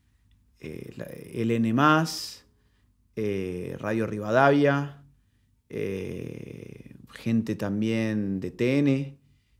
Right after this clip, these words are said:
y me han estado llamando, pero no, yo no, o sea, entre venir acá y charlar con vos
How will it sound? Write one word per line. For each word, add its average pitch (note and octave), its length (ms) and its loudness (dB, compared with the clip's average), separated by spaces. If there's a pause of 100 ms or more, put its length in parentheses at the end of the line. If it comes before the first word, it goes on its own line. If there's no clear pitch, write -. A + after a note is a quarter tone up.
(160)
y A2+ 160 -4
me A2 80 -2
han A2 60 -2
estado C#3 260 4
llamando, B2 540 4
pero A2 420 2
no, C3 300 0
yo B2+ 120 -2
no, A2+ 560 -4 (300)
o - 60 -16
sea, C3+ 140 0
entre B2 180 2
venir D3+ 280 4
acá A2+ 440 2
y A2+ 240 -2
charlar C3 360 0
con C3+ 180 2
vos A#2 420 -2